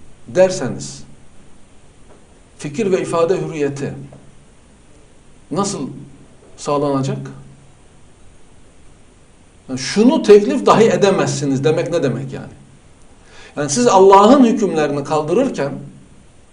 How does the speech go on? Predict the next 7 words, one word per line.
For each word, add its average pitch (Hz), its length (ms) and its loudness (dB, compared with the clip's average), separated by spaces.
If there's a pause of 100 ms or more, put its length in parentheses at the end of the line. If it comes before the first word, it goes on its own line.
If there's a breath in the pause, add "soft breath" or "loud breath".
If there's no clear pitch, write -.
(1400 soft breath)
teklif 220 520 4
dahi 233 280 8
etmediniz 208 760 4
kimseye. 90 440 -8 (720)
Halka 202 520 6
sormadınız 214 840 4
bile. 104 220 -6